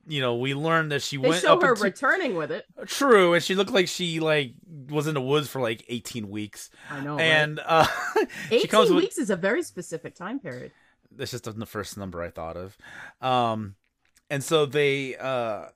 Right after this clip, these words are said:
Speaker 1: so yeah, so she found this book somewhere. And, um, anyway, this book is,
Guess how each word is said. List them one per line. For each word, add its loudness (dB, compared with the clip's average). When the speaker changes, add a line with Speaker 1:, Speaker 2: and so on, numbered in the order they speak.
Speaker 1:
so -4
yeah, -2
so -8
she -6
found -4
this -4
book -2
somewhere. -8
And, 0
um, -2
anyway, 4
this -2
book 0
is, -6